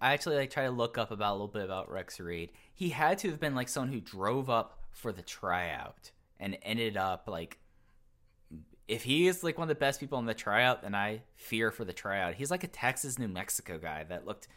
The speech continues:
terrible. He did wrestle in my local Shindy, by the way, which makes me kind of, makes me laugh a little bit. But yeah, no, he was garbage. Uh,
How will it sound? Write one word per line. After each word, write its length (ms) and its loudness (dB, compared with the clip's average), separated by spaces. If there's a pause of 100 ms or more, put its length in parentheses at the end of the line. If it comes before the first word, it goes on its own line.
(320)
terrible. 460 2
He 180 -2
did 160 2
wrestle 320 4
in 100 0
my 180 4
local 540 0 (220)
Shindy, 680 0 (180)
by 160 0
the 100 -4
way, 300 -4
which 260 -6 (260)
makes 220 -8
me 80 -12
kind 220 -8
of, 60 -10 (380)
makes 280 0
me 160 2
laugh 300 6
a 20 -8
little 160 2
bit. 100 -2
But 100 0
yeah, 120 4
no, 100 0
he 160 -2
was 100 0
garbage. 480 2
Uh, 200 2